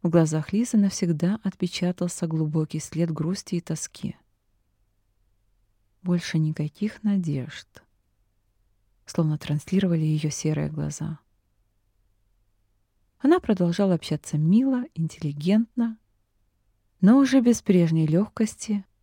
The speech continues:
и без только ей свойственной романтичности.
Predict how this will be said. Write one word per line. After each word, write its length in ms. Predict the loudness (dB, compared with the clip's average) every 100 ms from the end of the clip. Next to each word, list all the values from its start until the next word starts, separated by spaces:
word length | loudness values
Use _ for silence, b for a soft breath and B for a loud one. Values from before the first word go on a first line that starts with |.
| _ _ _ _ _ _ _ _
и 100 | 2
без 160 | 4 4
только 320 | 0 -2 -2
ей 200 | -2 -2
свойственной 720 | -4 -2 -2 -2 -4 -2 0
романтичности. 1120 | 0 0 0 -2 -6 -6 -8 -10 -12 -14 -14